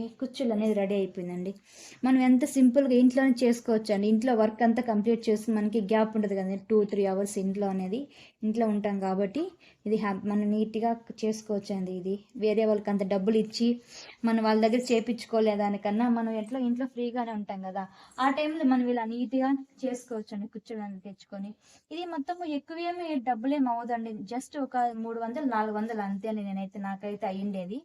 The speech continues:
ఇప్పుడేమన్నా కొద్దిగా రేట్లు పెరుగుంటే ఏమో నాకు తెలియదు. మామూలుగా అయితే ఫైవ్ హండ్రెడ్లే,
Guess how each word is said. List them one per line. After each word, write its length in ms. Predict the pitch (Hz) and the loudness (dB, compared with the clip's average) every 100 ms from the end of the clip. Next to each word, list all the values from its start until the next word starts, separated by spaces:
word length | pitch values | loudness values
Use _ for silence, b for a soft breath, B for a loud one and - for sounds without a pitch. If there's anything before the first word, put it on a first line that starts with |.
| b b b - | b b b -12
ఇప్పుడేమన్నా 480 | 240 254 262 285 | -6 -2 0 0
కొద్దిగా 380 | 277 247 220 247 | -2 -4 -4 -2
రేట్లు 320 | 233 233 240 254 | -2 -2 -4 -4
పెరుగుంటే 440 | 233 214 226 220 | -6 -6 -6 -6
ఏమో 160 | 226 214 | -6 -6
నాకు 200 | 202 196 | -8 -10
తెలియదు. 340 | 214 208 208 254 | -10 -8 -6 -4
మామూలుగా 420 | 233 208 214 208 | -4 -6 -8 -8
అయితే 140 | 208 | -8
ఫైవ్ 200 | 240 214 | -4 -4
హండ్రెడ్లే, 460 | 208 220 220 247 269 | -4 -4 -2 -2 -2